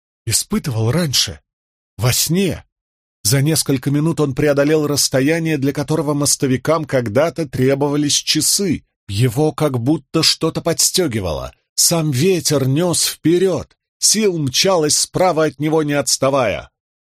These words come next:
А что слева? Нет, это были другие спрены ветра. Кэл привлек несколько десятков, и теперь они метались вокруг лентами из света. Он мог легко отыскать сил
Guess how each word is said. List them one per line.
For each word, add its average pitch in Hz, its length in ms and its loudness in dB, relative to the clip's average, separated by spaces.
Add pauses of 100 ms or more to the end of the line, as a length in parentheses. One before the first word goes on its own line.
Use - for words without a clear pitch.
А 104 60 -4
что - 200 -2
слева? 143 520 -2 (500)
Нет, 98 440 -6
это 98 180 -4
были 113 200 2
другие 117 500 0
спрены 135 540 0
ветра. 139 480 -2 (320)
Кэл 156 300 2
привлек 151 480 0
несколько 147 500 0
десятков, 156 680 0 (240)
и 156 120 2
теперь 175 460 0
они 170 200 -2
метались 170 680 0
вокруг 139 480 -2
лентами 143 540 0
из 135 100 0
света. 110 560 -2 (320)
Он 120 120 2
мог 135 220 0
легко 131 300 -2
отыскать 156 480 -2
сил 143 340 0